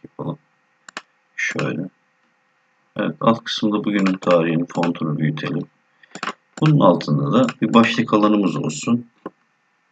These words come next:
Buraya da yine farklı bir rengi, biraz daha açık bir rengi boy-, boyayalım. Ya da burayla aynı olsun.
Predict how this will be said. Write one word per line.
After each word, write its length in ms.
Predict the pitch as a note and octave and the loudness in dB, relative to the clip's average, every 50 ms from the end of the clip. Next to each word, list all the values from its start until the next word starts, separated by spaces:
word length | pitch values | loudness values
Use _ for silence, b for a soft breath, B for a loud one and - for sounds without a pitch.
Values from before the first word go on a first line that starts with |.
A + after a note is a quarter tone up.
| _ _ _ _ _ - - - - _ _ _ _ _ _ _ _ _ _ _ _ - - - - - _ _ _ - | _ _ _ _ _ -8 -8 -8 -8 _ _ _ _ _ _ _ _ _ _ _ _ -18 -14 -14 -14 -14 _ _ _ -6
Buraya 260 | - - - D#2 D2+ | -4 -2 0 0 0
da 60 | D#2+ | 2
yine 200 | D#2+ D#2 E2+ F#2 | 2 2 0 0
farklı 480 | D#2 - F#2+ F#2+ F2+ - _ - D#2+ E2 | 0 0 0 0 0 -2 _ -4 -4 -2
bir 120 | D2 D2+ | -2 -2
rengi, 260 | D2+ D2+ C#2+ C2+ D2+ | -2 -2 -4 -4 -4
biraz 320 | F2+ F#2 F2+ E2+ E2 E2+ F2 | -2 -2 -2 -2 -4 -4 -4
daha 140 | E2 D2 | -4 -2
açık 360 | C#2 D2 - - - _ - - | -2 -2 -4 -4 -6 _ -12 -8
bir 60 | - | -6
rengi 220 | C2+ C#2 C#2+ C#2+ | -6 -4 -4 -4
boy-, 420 | E2 C#2 C2+ C2 B1+ - - - - | -4 -6 -6 -6 -8 -10 -12 -12 -10
boyayalım. 520 | C2+ C2+ C2 C2 C2+ A1+ - F#2+ - - _ b b b b b b b _ _ - | -6 -4 -4 -4 -4 -4 -4 -6 -8 -8 _ b b b b b b b _ _ 0
Ya 100 | A2+ A2 | 2 4
da 120 | A#2 A#2+ | 4 4
burayla 340 | A#2 G2 E2+ E2 E2 E2+ F2 | 4 4 2 2 2 4 4
aynı 280 | F#2+ F#2+ F2+ E2+ E2 E2 | 4 4 4 0 0 -2
olsun. 460 | - - - - - - A2+ A#2 | -4 -6 -8 -8 -6 -6 -6 -6